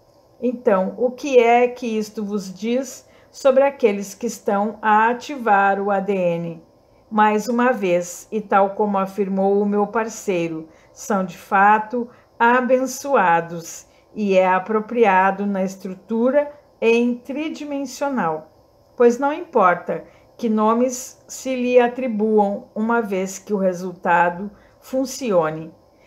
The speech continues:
Se conduzirem por uma rua em que a placa com o nome da rua está mal escrito,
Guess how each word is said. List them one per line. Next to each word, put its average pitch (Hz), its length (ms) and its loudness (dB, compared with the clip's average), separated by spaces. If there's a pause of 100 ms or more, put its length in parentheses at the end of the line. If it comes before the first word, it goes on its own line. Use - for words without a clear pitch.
Se - 240 -10
conduzirem 233 840 -2
por 208 220 -6
uma 202 280 2
rua 190 420 0
em 185 180 -2
que 208 100 -4
a 190 80 -2
placa 180 540 -2
com 190 240 -6
o 190 60 -4
nome 202 280 -2
da 240 200 0
rua 185 320 0
está 175 340 -6
mal 170 260 -2
escrito, 185 800 -6